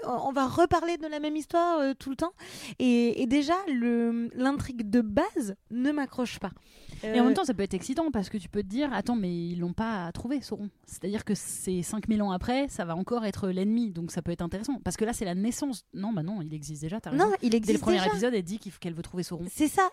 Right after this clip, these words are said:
Speaker 1: Et en fait,
Speaker 2: Ouais, c'est vrai.
Speaker 1: et, et
Speaker 2: Oui,
Speaker 1: c'est
Speaker 2: c'est
Speaker 1: là
Speaker 2: vrai,
Speaker 1: où
Speaker 2: c'est vrai.
Speaker 1: j'ai l'impression, pareil, que d'être dans Star Wars, où c'est toujours un éternel problème de famille. Et je me
Speaker 2: Ouais.
Speaker 1: dis, euh, les gars, euh, soyez un peu plus
Speaker 2: Oui.
Speaker 1: créatifs.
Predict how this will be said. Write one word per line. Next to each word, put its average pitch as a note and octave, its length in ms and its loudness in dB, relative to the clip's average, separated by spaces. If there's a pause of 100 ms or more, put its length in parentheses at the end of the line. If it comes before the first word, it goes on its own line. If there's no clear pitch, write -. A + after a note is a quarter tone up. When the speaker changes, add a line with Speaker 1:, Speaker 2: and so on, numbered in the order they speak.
Speaker 1:
Et C4 80 4
en C4+ 100 2
fait, F#4 220 0
Speaker 2:
Ouais, - 80 -2
c'est - 120 -8
vrai. D#3+ 180 -10
Speaker 1:
et, - 40 -6
et B3+ 60 0
Speaker 2:
Oui, G3 100 -4
Speaker 1:
c'est C4 60 0
Speaker 2:
c'est G#3+ 160 4
Speaker 1:
là E4 140 8
Speaker 2:
vrai, D#4 120 8
Speaker 1:
où D#4+ 60 10
Speaker 2:
c'est G#3+ 80 -4
vrai. D3+ 180 -6
Speaker 1:
j'ai A3+ 80 0
l'impression, C4 320 2
pareil, C4+ 340 2
que A#3+ 180 4
d'être A3 200 2
dans A#3 160 4
Star A#3+ 240 2
Wars, D#4 180 6
où D#4 60 2
c'est A3 140 -4
toujours B3 260 0
un A#3+ 100 2
éternel B3 400 0
problème A#3+ 400 0
de A3+ 80 4
famille. C4+ 480 0 (360)
Et A#3+ 100 4
je A3+ 100 0
me C4 120 6
Speaker 2:
Ouais. C4+ 40 4
Speaker 1:
dis, E4 320 6
euh, A3+ 160 8
les A#3+ 180 6
gars, D4+ 340 6
euh, A3 80 4
soyez B3+ 260 2
un B3+ 80 4
peu A3+ 120 0
plus G#3 280 -8
Speaker 2:
Oui. - 80 -6
Speaker 1:
créatifs. F3 600 2